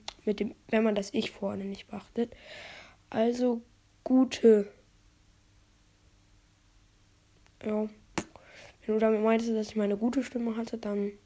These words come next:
okay. Aber ich würde erstmal, es, Satzbau ist nicht so gut, ne? „Schneid deine Videos, dummer Junge.“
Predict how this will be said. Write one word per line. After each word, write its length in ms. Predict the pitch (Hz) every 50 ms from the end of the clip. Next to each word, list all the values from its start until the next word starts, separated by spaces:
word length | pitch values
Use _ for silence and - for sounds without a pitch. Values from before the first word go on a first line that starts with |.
| - - - _ _ _ _ _ - - - - - -
okay. 320 | 202 - - - 208 220 269 285 - _ _
Aber 300 | - 208 196 202 196 220
ich 140 | 208 202 -
würde 160 | 214 208 -
erstmal, 540 | - 208 202 - - - 208 202 196 196 202 202 - _ _ _ - - - _ _ _ _ _ _ _ _ _ _ -
es, 340 | 208 202 - - - - - - - 196
Satzbau 520 | - 214 220 220 - - - 226 220 220
ist 140 | 214 214 -
nicht 140 | 226 226 -
so 100 | 226 208
gut, 280 | 190 202 220 220 226
ne? 260 | 208 202 208 226 240 - _ _ _ - - - - - - - -
„Schneid 600 | - - - 233 226 233 233 247 262 262 - - - - - _ _ -
deine 760 | - - 202 208 214 214 214 214 208 208 208 202 202 208 208 - _ _ _ _ _ _ _ _ - - _ _ - - - - _ _ _ _ _ _ _ _ _ _ _ _ - -
Videos, 1120 | - 240 254 262 220 220 214 214 208 190 196 196 196 196 202 202 - - - - - - _ -
dummer 500 | 202 196 196 196 196 190 190 190 190 190
Junge.“ 640 | 190 190 190 190 190 190 185 185 185 185 185 185